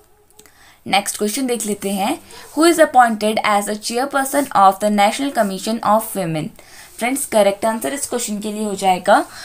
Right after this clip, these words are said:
ऑप्शन नंबर बी, रेखा शर्मा। फ्रेंड्स, रेखा शर्मा चेयरपर्सन बनी है नेशनल कमीशन ऑफ वुमेन की recently। इंपॉर्टेंट पॉइंट्स देख लेते हैं।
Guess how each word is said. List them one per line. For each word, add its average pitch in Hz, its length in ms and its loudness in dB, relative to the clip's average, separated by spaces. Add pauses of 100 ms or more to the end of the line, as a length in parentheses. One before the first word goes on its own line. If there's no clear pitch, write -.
(160)
ऑप्शन 311 400 4
नंबर 285 280 2
बी, 233 440 -4 (220)
रेखा 247 360 0
शर्मा। 185 460 0 (380)
फ्रेंड्स, 277 340 -2
रेखा 254 280 0
शर्मा 220 540 2 (500)
चेयरपर्सन 269 640 0
बनी 226 300 2
है 233 420 0
नेशनल 202 480 2
कमीशन 233 460 -2
ऑफ - 280 -2
वुमेन 180 280 -4
की 277 180 -2
recently। 185 600 -6 (800)
इंपॉर्टेंट 214 580 2
पॉइंट्स 196 340 0
देख 196 220 -4
लेते 208 220 -6
हैं। 226 300 -4